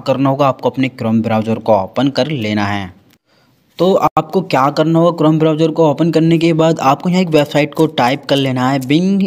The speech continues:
Image Creator। तो मैं इस वेबसाइट को टाइप कर लेता हूँ।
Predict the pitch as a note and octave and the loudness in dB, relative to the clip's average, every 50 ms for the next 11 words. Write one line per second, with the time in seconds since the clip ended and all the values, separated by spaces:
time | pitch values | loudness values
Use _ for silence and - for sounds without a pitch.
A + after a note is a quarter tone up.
0 | - - C#3 B2 B2 B2+ C3+ C#3+ D3 D#3 D#3+ D#3 - - - - A#2+ A#2 A#2 A2+ | -2 -2 -2 0 2 2 2 2 2 2 0 -2 -6 -6 -4 -2 -2 -2 -2 -4
1 | A2+ - A#2 A2+ A2 G2+ F#2 - - - A2 A2 A2 A2+ A2+ A2+ C3 B2 A#2 - | -2 -2 -2 -2 -2 -4 -8 -10 -4 -2 -2 0 0 -2 -2 0 0 -2 -2 0
2 | - A2 A2 A2+ - - A2+ A2 - - G#2 A#2 B2 - - D3 D3 C#3+ D3 C#3+ | -4 -6 -6 -6 -4 -6 -6 -4 -4 -4 -4 -4 -6 -2 -2 0 2 2 0 0
3 | D3 D3 D#3+ E3+ E3 | 0 -2 -2 -4 -6